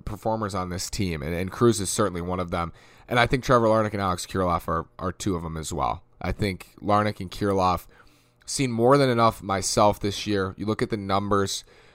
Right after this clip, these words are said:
you look at, uh, their ability to adjust, like I said with Larnach yesterday, with Kirilloff just, he's hitting much better recently. Kirilloff goes to center field at, in Kansas City, huge home run to center, like, I don't know, four hundred and thirty feet.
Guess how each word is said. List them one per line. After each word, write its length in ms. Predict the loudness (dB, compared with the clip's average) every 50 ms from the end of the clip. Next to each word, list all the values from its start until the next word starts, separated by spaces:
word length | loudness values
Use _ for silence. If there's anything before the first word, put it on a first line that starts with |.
| _ _
you 100 | -4 0
look 220 | 2 2 2 4
at, 260 | 2 2 0 0 0 2
uh, 260 | 4 4 4 4 2
their 140 | 2 0 0
ability 340 | 2 2 2 4 4 4 2
to 100 | 2 0
adjust, 340 | 0 0 0 0 0 0 -2
like 120 | -4 -4
I 60 | -4
said 160 | -2 -2 -2
with 120 | -2 -2 -2
Larnach 280 | -2 -2 -2 -2 -4
yesterday, 300 | -4 -4 -4 -2 -2 -2
with 160 | -2 -2 -4 -6
Kirilloff 380 | -6 -4 -2 -2 -2 -2 -4
just, 320 | -6 -8 -8 -8 -10 -12 -14
he's 160 | -18 -18 -14
hitting 340 | -10 -8 -6 -6 -6 -6 -6
much 300 | -4 -4 -4 -4 -4 -4
better 260 | -4 -2 -2 -2 -2
recently. 640 | -2 -4 -4 -4 -6 -8 -8 -6 -6 -6 -6 -8 -10 -14 -20 -20 _ _ _ _ _ _ _ _ _ _ _ _ _ -12
Kirilloff 320 | -6 -4 0 0 0 0 0
goes 220 | -2 -2 -2 -2
to 80 | -2 -2
center 240 | -2 -2 -2 -2
field 200 | -2 -2 -2 0
at, 200 | 0 -2 -4 -6
in 160 | -10 -12 -10 -8
Kansas 340 | -6 -6 -6 -6 -6 -6
City, 300 | -4 -2 -2 -2 -2 -4
huge 400 | -6 -8 -8 -6 -4 -4 -4 -6
home 260 | -6 -6 -6 -4 -4 -6
run 160 | -6 -4 -4
to 60 | -4
center, 420 | -4 -4 -4 -4 -4 -4 -4 -4
like, 120 | -6 -6 -8 _ -18 _ _ _ -12
I 60 | -10
don't 140 | -10 -8 -8
know, 80 | -10
four 220 | -10 -8 -6 -4 -4
hundred 180 | -4 -4 -6
and 100 | -6 -6
thirty 220 | -6 -4 -4 -4 -6
feet. 360 | -6 -6 -4 -4 -4 -4 -6